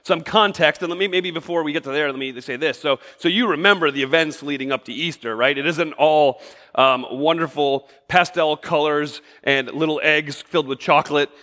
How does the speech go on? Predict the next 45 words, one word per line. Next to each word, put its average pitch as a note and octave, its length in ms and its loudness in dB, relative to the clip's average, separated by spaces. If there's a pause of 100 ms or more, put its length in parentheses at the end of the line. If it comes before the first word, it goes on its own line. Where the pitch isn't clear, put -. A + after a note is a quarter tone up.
(100)
and C#3 160 0
Easter D#3 280 -2
bunnies. A2 320 -2
That, C#3 100 -4
that's C#3 180 -6
not, D3+ 280 0
like, C3+ 180 -2
the B2+ 80 -8
context E3 580 0
of B2+ 160 -2
real C3+ 220 2
Easter. C#3+ 340 -4
The A2 60 -4
context E3 500 0
of C3+ 100 -2
real B2+ 220 -2
Easter, C#3 540 -2 (320)
uh, C3 180 2
happened D3+ 440 0
about B2 260 -2
five, C#3+ 240 2
six, - 300 -6
seven C#3+ 340 -4
days C#3+ 380 0
earlier D#3+ 400 0
when A#2 160 -8
Jesus D3 400 -8
rode C#3+ 240 0
into C3 200 -4
Jerusalem B2+ 520 -4
on B2 60 -6
the A#2 60 -6
back C3+ 280 2
of B2 80 -10
a A2+ 60 -8
donkey, C3 520 -2
and A2+ 160 -10
people D3+ 360 -8
adored C#3+ 500 0
him C3+ 180 -6
and A#2+ 140 -8
called E3 260 0
him C#3 80 -6
their B2+ 160 -4
king. E3 720 0